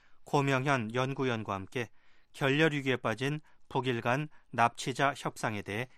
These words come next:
자세히 알아봤습니다. 다음 소식입니다. 미국의 적대적인 나라나 단체에 인질로 잡힌 미국인들의 석방을 전담하는 직책을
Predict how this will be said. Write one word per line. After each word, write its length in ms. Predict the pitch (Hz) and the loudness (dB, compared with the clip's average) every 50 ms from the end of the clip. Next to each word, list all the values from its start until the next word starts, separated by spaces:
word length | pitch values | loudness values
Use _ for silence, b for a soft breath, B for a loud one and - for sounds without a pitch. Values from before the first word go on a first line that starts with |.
| - - | -20 -20
자세히 420 | _ - 135 120 - 127 113 110 127 | _ -4 -4 -4 -2 -4 -6 -6 -4
알아봤습니다. 720 | 151 127 113 104 98 95 - - - 90 87 - - - - - - - - - - - - - - | -4 -4 -2 -2 -4 -6 -10 -12 -12 -14 -14 -16 -18 -18 -20 -20 -20 -20 -20 -20 -20 -20 -20 -20 -4
다음 200 | - 143 139 139 | 0 0 0 2
소식입니다. 600 | 131 - 131 - 123 120 107 107 107 123 107 - - - - - - - - - - - | 0 -2 -4 -4 -4 -4 -6 -2 -2 -2 -2 -2 -4 -12 -20 -20 -20 -20 -20 -18 -8 0
미국의 520 | 139 151 160 160 160 156 151 180 180 185 | 4 4 4 6 4 4 6 6 6 6
적대적인 640 | - - 147 - - - 165 151 160 147 135 143 135 | 4 0 -4 0 4 4 4 6 4 2 2 2 2
나라나 440 | 131 127 123 123 127 139 127 107 98 | 4 4 4 4 4 4 4 4 2
단체에 560 | - - 127 120 110 - - 120 127 147 160 - - - - _ - | 0 -2 -4 -4 -2 -2 -2 0 0 0 -2 -4 -10 -20 -20 _ -2
인질로 480 | 139 139 143 151 - 156 143 135 131 127 | 0 2 2 2 2 2 2 2 0 0
잡힌 420 | - 113 104 - - 156 156 156 - - - - - _ - - | 0 -2 -4 -2 -2 -2 -2 -2 -4 -10 -16 -20 -20 _ -14 -4
미국인들의 840 | 123 131 143 151 151 160 151 151 147 135 123 139 151 139 104 92 87 | 0 2 2 4 4 2 2 2 0 2 2 2 4 4 2 0 -4
석방을 680 | - - - 175 - - 165 147 139 143 143 147 151 - | -2 0 0 0 2 2 2 4 4 2 2 0 -2 -2
전담하는 580 | - - 131 139 135 147 143 139 131 131 131 123 | -4 -4 -2 2 2 2 2 2 0 0 -2 -4
직책을 560 | - 123 - - - 131 110 127 127 143 | -6 -8 -8 -6 -6 -4 -2 -2 -2 -2